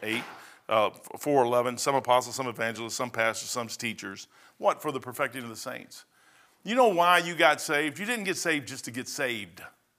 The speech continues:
You get saved to tell somebody else. You got saved to get you into heaven, but you became a worker of Jesus Christ.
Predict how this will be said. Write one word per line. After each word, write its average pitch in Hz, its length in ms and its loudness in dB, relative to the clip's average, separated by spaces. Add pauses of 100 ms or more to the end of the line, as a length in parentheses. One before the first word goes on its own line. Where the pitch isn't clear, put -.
(1400)
You 151 140 -6
get 175 220 0
saved 156 680 2
to 127 100 -10
tell 135 200 2
somebody 120 380 -2
else. - 380 -12 (460)
You 143 100 -6
got - 240 6
saved 208 380 4
to 143 80 -4
get 165 280 -2
you 170 100 4
into 135 140 -2
heaven, 120 400 -2 (520)
but 147 240 0
you 156 80 -4
became 170 960 -2
a 131 160 -2
worker 123 600 -2
of 107 160 -4
Jesus 104 380 -10
Christ. - 500 -12